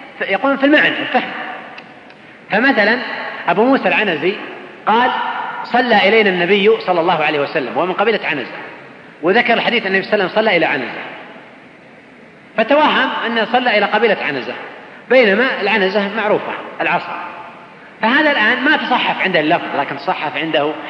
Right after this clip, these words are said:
الفهم والمعنى، وهذا مشهور في كتب مصطلح الحديث، بل هناك كتب خاصة في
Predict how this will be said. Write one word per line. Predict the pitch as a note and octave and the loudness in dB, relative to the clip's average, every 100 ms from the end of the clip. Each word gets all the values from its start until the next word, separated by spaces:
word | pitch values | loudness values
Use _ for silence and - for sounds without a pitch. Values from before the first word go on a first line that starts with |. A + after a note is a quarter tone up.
| - C3 | -8 -6
الفهم | C3+ D#3 D3 C#3+ - - - - | -2 -2 -2 -6 -12 -16 -14 -2
والمعنى، | D#3 F3+ F#3 A#3 C4 A3 G#3 | 0 2 2 0 -2 -6 -4
وهذا | B3+ A3+ A3+ G3 F#3+ | 0 2 2 2 0
مشهور | G3 - G#3 E3+ C#3+ | -2 0 2 2 0
في | C#3+ E3 | -4 -4
كتب | E3 D#3 - - - | -4 -4 -10 -16 -8
مصطلح | D3+ - F3+ D#3 | -8 0 2 2
الحديث، | D3+ D3+ F3+ F#3 - - - | -2 2 2 2 -2 -8 2
بل | B3+ | 4
هناك | B3 C4 D4 D4 - - - - - - | 4 4 2 -2 -8 -8 -10 -12 -14 -6
كتب | - - - | -2 0 0
خاصة | C#4+ C#4 F3 D#3 | 0 2 0 -2
في | G3+ | 0